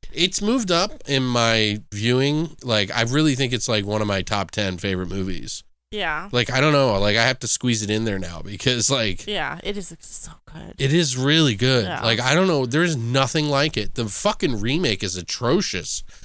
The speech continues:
Speaker 1: compared to it.
Speaker 2: I wanna
Speaker 1: Like,
Speaker 2: watch it again, though.
Speaker 1: like, I like the parents in it. I like, uh, the guy who plays and Sam Rockwell.
Speaker 2: Mm-hmm.
Speaker 1: I like Sam Rockwell. I think he's a great actor. I think he was a good choice for the movie.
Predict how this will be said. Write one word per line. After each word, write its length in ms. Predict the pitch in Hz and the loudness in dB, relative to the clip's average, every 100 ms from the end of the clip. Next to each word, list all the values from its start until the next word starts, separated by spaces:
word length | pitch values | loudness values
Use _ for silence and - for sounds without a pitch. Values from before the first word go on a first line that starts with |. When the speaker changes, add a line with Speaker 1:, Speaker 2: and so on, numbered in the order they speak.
| - | -4
Speaker 1:
compared 420 | 135 104 104 87 | -2 2 2 2
to 120 | 82 | -2
it. 140 | 76 - | -4 -4
Speaker 2:
I 80 | 233 | -2
wanna 160 | 262 | 2
Speaker 1:
Like, 100 | 113 | 2
Speaker 2:
watch 240 | 208 185 - | 2 -2 -2
it 60 | |
again, 260 | 175 165 151 | -6 -8 -8
though. 240 | 147 151 175 | -8 -8 -2
Speaker 1:
like, 240 | 156 170 - | 0 0 0
I 160 | 165 | 0
like 420 | 180 143 147 185 | 0 0 0 -2
the 120 | - 180 | -2 -4
parents 540 | - 107 107 160 - | 0 0 0 -2 0
in 100 | 180 | 0
it. 160 | 202 208 | 0 0
I 80 | 123 | 0
like, 300 | 117 120 123 - _ - | 0 0 -2 -6 _ -2
uh, 340 | 123 110 104 | 2 4 2
the 140 | 101 110 | 0 0
guy 240 | 113 113 | 0 2
who 120 | 107 107 | 2 -2
plays 600 | - 110 107 107 113 - | -2 0 2 0 -2 -2
and 200 | 117 120 | -2 0
Sam 460 | - - 117 120 107 | 0 2 2 2 2
Rockwell. 640 | 101 117 - 131 127 147 - - | 2 0 0 2 2 0 -6 -16
Speaker 2:
Mm-hmm. 420 | 214 196 196 165 190 | -14 -12 -12 -8 -2
Speaker 1:
I 80 | |
like 320 | 123 90 113 - | 0 2 0 2
Sam 320 | - 135 139 | 2 2 2
Rockwell. 480 | 135 139 - 147 151 | 0 0 0 2 2
I 100 | 101 | 0
think 180 | 117 104 | 0 -2
he's 120 | 98 | -4
a 40 | |
great 320 | 98 104 98 95 | -4 0 2 2
actor. 600 | 92 101 - 156 160 185 - - | 2 0 -2 -2 -2 -4 -12 -6
I 80 | 117 | -2
think 160 | 127 - | 0 0
he 100 | 107 | -2
was 160 | 95 | -4
a 60 | 95 | -2
good 200 | 110 90 | -4 -4
choice 360 | - 104 98 | -2 0 0
for 140 | - 101 | -2 -4
the 80 | 90 | -2
movie. 500 | 92 101 135 160 | 0 2 2 0